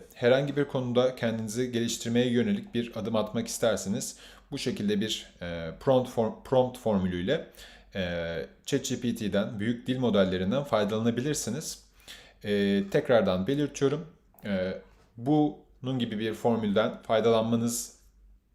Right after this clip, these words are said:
gerekiyorsa, fayda-, e, hoşunuza gittiyse ve ihtiyacınız varsa kendi durumunuza göre burada kendi, e, hayatınızla ilgili konu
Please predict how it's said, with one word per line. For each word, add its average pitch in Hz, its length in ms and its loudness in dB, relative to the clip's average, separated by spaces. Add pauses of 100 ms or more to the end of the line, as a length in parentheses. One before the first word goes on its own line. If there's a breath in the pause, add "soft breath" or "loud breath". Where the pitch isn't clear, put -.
(340)
gerekiyorsa, 107 760 0 (100)
fayda-, 101 420 0
e, 92 80 -4
hoşunuza 123 520 -4
gittiyse 110 600 -4 (560 loud breath)
ve 104 80 -2
ihtiyacınız 117 680 2
varsa 135 460 2 (380 loud breath)
kendi 135 340 2
durumunuza 135 520 0
göre 117 320 0
burada 120 440 2
kendi, 123 600 0 (160)
e, 87 360 -6 (260)
hayatınızla 110 580 0
ilgili 98 260 0
konu 107 420 -4